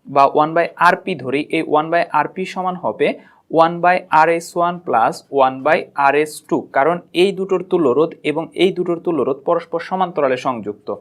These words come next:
তো ওয়ান by আর এস ওয়ান এর মান কত? ওয়ান by থ্রি আর হবে, প্লাস এটার মান হচ্ছে ওয়ান by থ্রি আর। তাহলে এদের ক্ষেত্রে লসাগু করলে আমরা পাবো থ্রি আর, উপরে হচ্ছে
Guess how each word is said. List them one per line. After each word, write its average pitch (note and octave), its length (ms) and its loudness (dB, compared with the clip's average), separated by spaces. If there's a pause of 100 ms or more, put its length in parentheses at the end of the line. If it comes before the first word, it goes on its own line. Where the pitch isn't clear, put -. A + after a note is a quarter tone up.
(280)
তো E3+ 140 -2
ওয়ান F3 220 4
by F#3 120 2 (160)
আর D#3+ 80 6 (300)
এস E3+ 80 -2 (140)
ওয়ান D#3+ 200 2
এর E3 180 -2
মান D#3 140 0
কত? E3+ 240 -6 (240)
ওয়ান C#3 260 2
by C3+ 100 2 (220)
থ্রি F3 160 -6 (220)
আর C#3+ 180 2 (440)
হবে, E3 260 0 (400)
প্লাস C#3 300 6 (400)
এটার D#3+ 220 4
মান C#3 280 0
হচ্ছে E3 220 -6 (140)
ওয়ান C3+ 180 4 (100)
by F#3+ 120 4 (460)
থ্রি F#3 140 0 (100)
আর। G2 60 -2 (240)
তাহলে F3+ 220 2
এদের E3+ 180 -4
ক্ষেত্রে F3+ 220 -6 (120)
লসাগু F3 360 0
করলে F#3+ 280 0
আমরা E3+ 200 0
পাবো C#3 340 4 (560)
থ্রি G3 160 -2 (140)
আর, F3+ 160 4 (160)
উপরে E3 300 2
হচ্ছে F3 220 -4